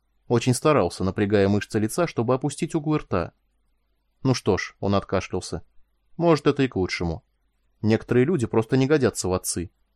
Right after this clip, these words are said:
Лучше, если они осознают это до того, как обзаведутся сыном».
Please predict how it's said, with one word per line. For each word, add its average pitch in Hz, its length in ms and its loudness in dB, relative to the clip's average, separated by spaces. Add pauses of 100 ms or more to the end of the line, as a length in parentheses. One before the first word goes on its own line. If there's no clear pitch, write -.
(140)
Лучше, 190 320 -2
если 107 260 0
они 120 140 4
осознают 139 540 2
это 160 160 2
до 165 160 4
того, 90 260 0
как - 180 -4
обзаведутся 98 540 0
сыном». 90 460 -2